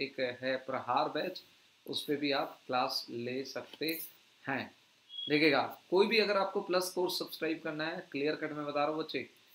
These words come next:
कोई भी प्लस कोर्स सब्सक्राइब करना है तो सुनील डॉट गुप्ता, ये कोड लिख लीजिए, कोर्स कोई, कोड राजदीप, हाय, हाय, हाय बच्चे, कोर्स कोई भी, कोड एक ही, ठीक है ना? रेफरल कोड, इनवाइट कोड में।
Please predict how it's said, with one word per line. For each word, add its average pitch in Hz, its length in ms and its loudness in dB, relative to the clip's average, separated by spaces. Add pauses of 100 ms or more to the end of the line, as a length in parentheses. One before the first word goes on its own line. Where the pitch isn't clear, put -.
(200)
कोई 185 180 6
भी 208 80 2
प्लस 185 300 4
कोर्स 175 240 -2
सब्सक्राइब 151 440 -2
करना 151 200 -2
है 175 120 -2
तो 170 140 -2
सुनील 147 440 -2
डॉट 143 220 0
गुप्ता, 123 300 -2
ये 131 240 0
कोड 156 300 0 (280)
लिख 160 300 2
लीजिए, 127 340 -2 (440)
कोर्स 185 300 8
कोई, 147 300 2
कोड 165 240 2
राजदीप, 156 380 6
हाय, 160 300 8
हाय, 156 380 0
हाय 147 180 0
बच्चे, 165 220 0 (840)
कोर्स 214 240 8
कोई 185 240 6
भी, 208 340 0 (240)
कोड 160 220 2
एक - 360 0
ही, 110 120 -8 (440)
ठीक 139 120 -2
है 156 80 4
ना? 131 80 6
रेफरल 165 320 4
कोड, 185 220 0
इनवाइट 160 360 0
कोड 156 200 -2
में। 180 140 -10